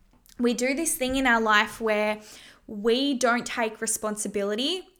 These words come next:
for our own shit. We don't take responsibility for our own projections, for our own healing, for our own decisions. We don't take responsibility for anything we're doing. And then on the flip side to that,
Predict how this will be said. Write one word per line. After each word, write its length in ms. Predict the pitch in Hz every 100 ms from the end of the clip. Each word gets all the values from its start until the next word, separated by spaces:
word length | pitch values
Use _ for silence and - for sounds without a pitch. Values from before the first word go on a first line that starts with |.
| -
for 180 | - 226
our 400 | 208 208 - 214
own 140 | 226 247
shit. 460 | - 208 254 349 - - -
We 80 | 226
don't 160 | 262 285
take 240 | 294 294
responsibility 800 | 285 - 240 233 220 220 214 220
for 200 | 214 226 -
our 260 | 214 208 202
own 220 | 214 208
projections, 960 | 220 - 226 - 302 285 277 277 277 - - -
for 440 | - 226 214 214 -
our 540 | 214 208 - 214 214
own 260 | 208 202 196
healing, 960 | - 233 262 285 294 277 269 269 262 262
for 200 | 247 220
our 280 | 208 208 214
own 120 | 202
decisions. 1120 | 202 - - 330 277 277 269 262 262 254 247 - - -
We 100 | 214
don't 140 | 220 214
take 240 | 240 233
responsibility 1120 | 226 - 226 214 208 220 214 - 233 240 226
for 160 | 220 -
anything 480 | 233 294 330 277 220
we're 140 | 214 208
doing. 500 | 202 196 208 302 - - - - -
And 160 | 269
then 280 | 294 302 302
on 100 | 294
the 80 | 311
flip 460 | - - 311 - -
side 280 | 311 220 202
to 100 | 196
that, 360 | 196 202 320